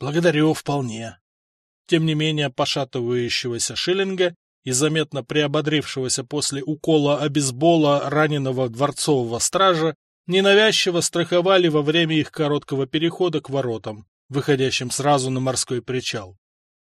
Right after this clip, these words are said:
Створки были открыты, позволяя лучам вечернего солнца освещать штабеля разнокалиберных ящиков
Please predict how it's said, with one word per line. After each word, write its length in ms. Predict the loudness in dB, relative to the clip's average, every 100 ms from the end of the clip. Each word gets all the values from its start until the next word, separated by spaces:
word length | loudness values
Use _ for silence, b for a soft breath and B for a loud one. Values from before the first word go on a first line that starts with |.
| _
Створки 480 | -6 4 4 6 2
были 240 | 4 6
открыты, 580 | 4 2 -2 -2 -2 -10
позволяя 560 | -8 -4 0 2 2 2
лучам 460 | 0 -2 -2 -2
вечернего 560 | -4 0 -2 -2 -2 -2
солнца 480 | -2 -2 -2 -4 -4 _
освещать 560 | -4 -2 0 2 2 2
штабеля 480 | 0 0 2 4 4
разнокалиберных 880 | 4 0 -4 -2 0 0 -4 -6 -2
ящиков 500 | -2 -2 -6 -8